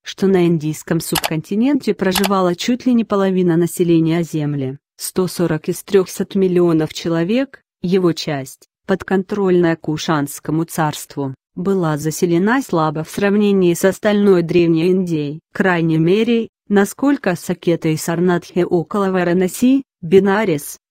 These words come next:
где надписи были найдены, знакомство в эпоху кушанского императора Канишки отлично.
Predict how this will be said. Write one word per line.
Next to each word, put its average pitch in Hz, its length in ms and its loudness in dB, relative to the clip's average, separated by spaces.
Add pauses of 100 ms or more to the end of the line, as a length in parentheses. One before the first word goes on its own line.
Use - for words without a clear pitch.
где 180 220 2
надписи 180 600 0
были 185 260 2
найдены, 156 560 0
знакомство 202 800 -2
в 185 120 0
эпоху 196 440 -4
кушанского 165 840 -2
императора 165 640 0
Канишки 208 540 -2
отлично. 139 720 -6